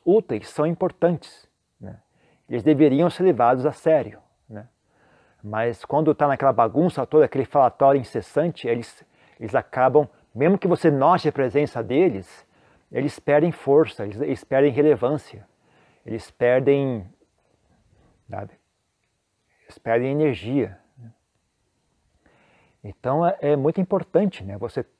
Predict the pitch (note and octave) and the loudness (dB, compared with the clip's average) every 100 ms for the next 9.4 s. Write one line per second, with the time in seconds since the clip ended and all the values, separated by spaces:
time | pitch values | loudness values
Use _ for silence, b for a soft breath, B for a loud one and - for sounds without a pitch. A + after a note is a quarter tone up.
0 | _ _ _ _ - C3 A#2 G2 _ _ | _ _ _ _ -4 -2 -2 -4 _ _
1 | _ _ _ _ _ _ _ A#2+ A2 G#2 | _ _ _ _ _ _ _ -8 -6 -8
2 | - - F#3+ D3 D3 B2+ - - F#2+ A2 | -12 -8 -2 2 0 -2 -12 -18 -18 -18
3 | _ _ _ _ _ C#3+ - E3 C#3+ D#3+ | _ _ _ _ _ -14 -4 0 2 0
4 | F3+ - E3+ D3 D3+ D#3 E3+ - - F3 | -2 2 4 6 6 4 0 -2 -2 -2
5 | - D3 D3+ - C#3 D3+ - B2 A#2 A2 | 2 2 2 -2 0 -2 0 -4 -4 -10
6 | C3+ - B2+ C#3+ D3+ D#3 - E3 E3+ D#3 | -10 -8 -2 -2 -2 -6 -2 -2 0 -2
7 | - D3+ - C#3 C#3 A#2+ - _ b b | -2 -4 0 2 2 0 -10 _ b b
8 | b b b b b C3+ C#3 D3+ C#3 D#3+ | b b b b b -4 0 2 2 0
9 | - D3 D#3+ D3+ | 0 2 2 -2